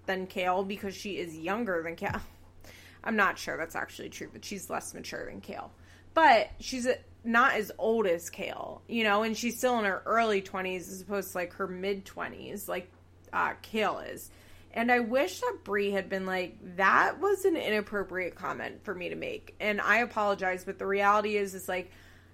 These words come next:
Javi showed me all these texts. I saw tweets that she was liking. I saw tweets that she was tweeting. I saw her comments. And I just, like, I got so impulsive and I made a shitty comment. And I wish that I didn't say it, but we did.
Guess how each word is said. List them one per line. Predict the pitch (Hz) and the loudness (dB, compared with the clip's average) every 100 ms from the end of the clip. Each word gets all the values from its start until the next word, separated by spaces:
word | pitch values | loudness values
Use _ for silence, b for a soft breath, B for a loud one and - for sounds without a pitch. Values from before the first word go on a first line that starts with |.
| B - | B 4
Javi | 226 220 233 233 | 6 6 4 -2
showed | - 214 | -2 -4
me | 196 | -2
all | 190 185 | -2 -2
these | 190 190 | -4 -8
texts. | - 311 311 302 - - | -4 4 4 4 -2 -2
I | 214 | -2
saw | 214 208 196 | 0 0 0
tweets | - 285 285 | -2 -4 -4
that | - 240 | -4 -6
she | - | -2
was | 254 240 | 0 0
liking. | 247 233 233 233 | 0 0 -2 -6
I | 214 202 | -4 -6
saw | 208 196 | -4 -6
tweets | 196 220 208 - | -6 -10 -10 -12
that | 190 | -12
she | - | -6
was | 202 190 185 | -4 -4 -6
tweeting. | - 302 294 277 277 - | -10 -2 0 2 0 0
I | - | -2
saw | 196 190 185 | -2 -4 -4
her | 185 | -6
comments. | - 311 294 269 262 254 B B B | -4 2 4 6 4 0 B B B
And | - 220 | 2 4
I | 226 | 4
just, | 240 240 | 0 0
like, | 254 233 - - - | 0 0 -6 -4 0
I | 220 | 4
got | 214 - | 4 2
so | - 233 254 | 0 0 0
impulsive | 320 214 185 - 196 214 | 0 -2 -4 -2 0 0
and | 208 214 | 0 0
I | |
made | 208 202 | 0 -2
a | 190 | -2
shitty | - - 208 247 | -6 -6 -6 -6
comment. | 202 180 180 202 226 | -2 -2 0 -2 -2
And | 196 | -2
I | 196 | 0
wish | 190 185 202 - | 0 0 0 -2
that | - 214 196 - | 0 2 2 2
I | 202 | 0
didn't | 175 196 190 202 | 0 -2 -2 -4
say | - 185 208 | -2 0 0
it, | 220 | 0
but | 220 | -4
we | 202 202 - | -4 -8 -4
did. | 190 180 214 277 | 0 2 2 -2